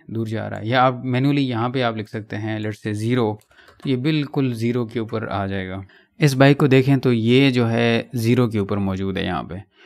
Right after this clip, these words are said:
let's say ये हमारा Z एक्सिस है जो कि हमसे कैमरे से दूर तरफ लेके जाता है, वो Z एक्सिस है हमारा। तो बाइक ज़ीरो पे खड़ा हुआ है और ये रोड जो मैं सिलेक्ट करता हूँ ये टू फ़ोर्टी नाइन है।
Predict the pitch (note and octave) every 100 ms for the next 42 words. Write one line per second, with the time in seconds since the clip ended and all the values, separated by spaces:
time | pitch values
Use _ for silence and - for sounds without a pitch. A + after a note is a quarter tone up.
0 | _ G#2+ B2+ D3+ B2+ C3 C#3 B2 A2 A2+
1 | A2 A#2 A2 G2 B2 A2+ G#2 A#2+ A#2+ A2+
2 | B2 A#2 D3 A2+ B2 A2+ A2+ - A#2+ B2+
3 | A#2+ A2+ A#2+ C#3 C3 A2+ G2+ G#2 G2 G2
4 | G2 G2+ G2+ A2 G#2+ G#2+ F#2+ A2 G#2 F#2+
5 | E2 F#2 - - - - - C3 B2 D3+
6 | C3 C3 D3 D#3 D3+ C#3+ C#3 C3 B2+ A#2+
7 | A#2+ A#2 A#2 C#3+ D3 C#3+ D#3+ D#3+ D3 C#3+
8 | B2+ C#3 B2 C3+ B2+ B2+ C3 A#2+ B2+ A2+
9 | G#2 G#2 G#2 F2+